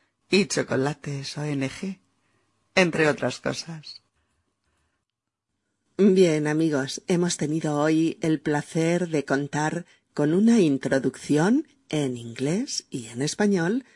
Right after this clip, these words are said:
de Elina, la productora del podcast Voices en Español, con quien mantuvimos dos interesantes charlas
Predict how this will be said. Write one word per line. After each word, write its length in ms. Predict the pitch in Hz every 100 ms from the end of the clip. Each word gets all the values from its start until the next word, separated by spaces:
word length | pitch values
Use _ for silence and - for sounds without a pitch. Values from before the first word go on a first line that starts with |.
| _ -
de 340 | 160 143 120
Elina, 560 | 123 202 262 175 117 _ _ _ _ _ -
la 340 | 185 180 180
productora 640 | 185 190 190 - 277 294 285
del 180 | 233 214
podcast 640 | 196 190 190 190 - - - -
Voices 840 | 151 180 196 196 208 196 202 - -
en 260 | 156 143
Español, 680 | 131 117 - 127 120 123 - _ _ _ -
con 200 | 233 226
quien 320 | 226 208 202
mantuvimos 800 | 202 196 190 202 285 208 147 -
dos 320 | 160 202 220
interesantes 1120 | 160 139 131 135 - 151 160 151 165 165 - -
charlas 720 | - 127 123 120 127 135 -